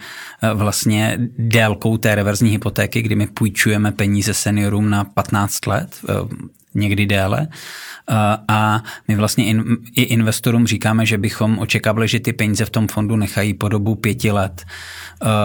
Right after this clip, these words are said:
pokud, eh, investor z fondu vystoupí po třech letech a dříve,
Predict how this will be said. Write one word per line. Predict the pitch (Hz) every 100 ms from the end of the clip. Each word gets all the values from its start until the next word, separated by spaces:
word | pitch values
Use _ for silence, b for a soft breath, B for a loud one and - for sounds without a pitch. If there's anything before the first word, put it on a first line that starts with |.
| 104 104 -
pokud, | - 117 131 117 -
eh, | 120 110 107 107
investor | 117 110 107 - 113
z | -
fondu | - 117 110 107 110 113 110 104 B B B -
vystoupí | 107 - 113 101 - 110 110
po | 110 117 113 110 107
třech | - - 113 -
letech | 113 107 104 113 107 -
a | -
dříve, | 117 107 113 107 101 101 123